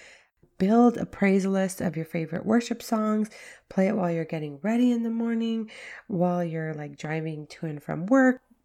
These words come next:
maybe while you're doing chores around the table,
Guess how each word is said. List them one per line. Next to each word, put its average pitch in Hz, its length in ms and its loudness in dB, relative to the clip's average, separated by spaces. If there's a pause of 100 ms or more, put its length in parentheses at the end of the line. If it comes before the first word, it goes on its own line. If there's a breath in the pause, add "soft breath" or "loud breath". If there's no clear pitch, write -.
(120)
maybe 160 320 -8
while 156 260 -12
you're 151 340 -10 (440 loud breath)
doing 165 300 0
chores 247 360 4
around 226 280 0
the 220 100 0
table, 214 560 -2